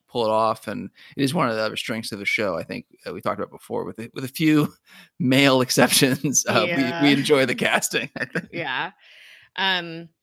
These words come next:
Speaker 2: also, I feel like playing two different characters that are vastly different in the same episode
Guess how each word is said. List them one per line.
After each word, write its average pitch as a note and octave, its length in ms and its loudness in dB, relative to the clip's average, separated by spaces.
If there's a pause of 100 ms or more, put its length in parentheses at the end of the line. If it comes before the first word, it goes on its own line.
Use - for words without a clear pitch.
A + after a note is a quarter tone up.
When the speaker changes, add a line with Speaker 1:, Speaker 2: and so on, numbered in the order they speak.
(140)
Speaker 2:
also, D4+ 260 2
I F3 120 4
feel F#3+ 200 -2
like E3+ 360 -4
playing F#3 640 -2
two G#3 240 -6
different E3 400 -8
characters D3+ 960 -8
that D#3 100 -4
are D3 140 -6 (220)
vastly F3+ 520 0
different D#3 520 -6
in D#3+ 240 -10
the D3+ 80 -10
same F3 340 -6
episode A#2+ 880 -6